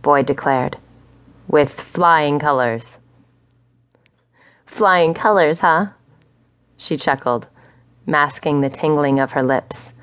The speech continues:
"You're a pretty good kisser, too." He blushed. "I try to do my part effectively."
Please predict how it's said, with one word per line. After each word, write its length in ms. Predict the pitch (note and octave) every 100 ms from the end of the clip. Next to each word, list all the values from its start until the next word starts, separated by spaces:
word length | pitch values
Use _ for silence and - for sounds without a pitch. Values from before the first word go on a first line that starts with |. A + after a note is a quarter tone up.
| _ _ _ _ _ _ _ _ _ _ _ _
"You're 420 | - F3 F#3+ G3+ G#3
a 140 | F#3+
pretty 320 | F3+ - A#3
good 240 | - A#3 -
kisser, 420 | C4 A#3+ G3+ E3+
too." 520 | - G#3+ D#3 B2+ C#3 - _ _ _ _ _ _ _ _ _ _ _ _ _ _ _
He 140 | F3
blushed. 560 | E3 D#3 C3+ - - - _ _ _ _ _ _ _ _ _ _ _
"I 240 | D3 D3 D3
try 220 | - D#3+
to 100 | E3
do 120 | E3+ F3+
my 160 | E3+
part 260 | F3 F#3+ F#3+
effectively." 720 | G3 C#3+ - B2+ B2+ A#2+ D3